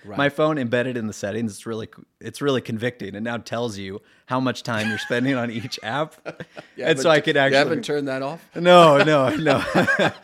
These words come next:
Speaker 2: I can't. My phone pings me every day and tells me how much time I've spent.
Speaker 1: Yeah.
Speaker 2: And, and so when I look at that, you know, there's, you feel kind of a hunger pain maybe when you're not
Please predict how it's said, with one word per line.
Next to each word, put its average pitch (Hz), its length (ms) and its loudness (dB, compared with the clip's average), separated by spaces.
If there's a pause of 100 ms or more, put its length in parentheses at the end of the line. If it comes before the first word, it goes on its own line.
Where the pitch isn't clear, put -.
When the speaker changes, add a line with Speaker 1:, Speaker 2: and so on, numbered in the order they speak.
(240)
Speaker 2:
I 131 80 -4
can't. 139 340 2
My 127 120 2
phone 135 400 0
pings 127 480 -4
me 113 140 -4
every 120 260 -2
day 117 260 0
and 101 160 -6
tells 110 260 -6
me 98 120 -10
how 104 160 -8
much 107 240 -10
time 101 260 -10
I've 98 140 -14
spent. 92 320 -14
Speaker 1:
Yeah. 98 240 -14 (420)
Speaker 2:
And, 127 400 -2 (400)
and 127 140 -8
so 160 120 2
when 143 160 0
I 135 160 0
look 143 300 -2
at - 140 -8
that, 120 260 -2
you 127 120 -2
know, 127 120 0
there's, 120 360 -4 (540)
you 139 280 -6
feel 131 260 -4
kind 123 180 -6
of 110 80 -6
a 107 60 -4
hunger 120 300 -8
pain 104 360 -10
maybe 107 200 -10
when 104 160 -12
you're 104 100 -10
not 101 240 -14